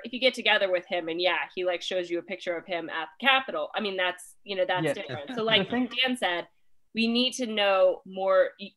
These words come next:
Speaker 1: you need to have a line of what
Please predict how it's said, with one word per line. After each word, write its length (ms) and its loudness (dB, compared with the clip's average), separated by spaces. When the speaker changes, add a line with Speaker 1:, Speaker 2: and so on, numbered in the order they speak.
Speaker 1:
you 340 -2
need 200 4
to 160 -4
have 200 4
a 60 4
line 400 6
of 100 -2
what 320 2